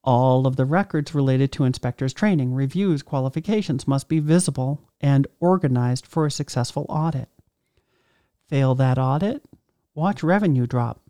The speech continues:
We must have integrity from the invoice through to the inspections, to the inspectors, to their qualifications and their training. The building blocks snap together.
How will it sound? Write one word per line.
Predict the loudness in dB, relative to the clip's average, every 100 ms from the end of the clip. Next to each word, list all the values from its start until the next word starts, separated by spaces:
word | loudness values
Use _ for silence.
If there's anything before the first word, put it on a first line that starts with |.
| _ _ _ _ _ _ _
We | 2 6
must | 6 4 2 2
have | 2 4 2
integrity | 0 2 2 2 0 -2 -4 -8 _ _ _
from | _ 2 6
the | 6 8
invoice | 6 4 0 -2 -6 -12 _ _ _ _ 0
through | 4 4
to | 4 2
the | 4
inspections, | 2 0 0 -2 0 0 0 0 -12 _
to | 4 4
the | 4
inspectors, | 2 0 -2 -4 -2 -4 -4 -4
to | 0 2 4
their | 2 -2
qualifications | 0 0 2 -2 -2 -2 2 2 0 -4 _
and | 4 6
their | 6 2
training. | 0 0 0 -2 -6 _ _ _ _ _
The | -2
building | 2 4 6 4
blocks | 2 -2 -4 -6 -18 _
snap | -10 -4 0 0 -2 _ _ _ -8
together. | -4 -4 -4 -8